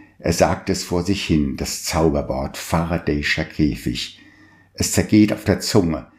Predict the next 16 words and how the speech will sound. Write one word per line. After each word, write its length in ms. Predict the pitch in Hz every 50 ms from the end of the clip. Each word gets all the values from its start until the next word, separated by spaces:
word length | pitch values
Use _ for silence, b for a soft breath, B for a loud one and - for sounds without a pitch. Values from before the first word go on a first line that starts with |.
| b b b b b b
Er 120 | - 95 101
möchte 260 | 110 113 110 - 127
es 160 | - - -
nicht 240 | 117 110 104 - -
zerbeißen, 720 | - 110 107 - 113 113 113 107 - - 98 92 85 - -
er 180 | - 101 104 -
muss 240 | 135 110 - - -
lachen. 560 | 92 80 69 - - 92 82 - - - b b b b b b b b b b b b b b b b b b b
"Lernen 600 | b 76 78 80 80 78 92 107 113 113 123 -
ist 200 | 117 - - -
nicht 260 | 123 117 - - -
umsonst", 640 | - - 110 107 - - 127 107 85 78 - - - -
denkt 260 | 78 76 80 - -
er, 140 | 82 78 76
"nicht 300 | 90 98 98 - - -
immer", 400 | 120 110 87 73 69 64 - -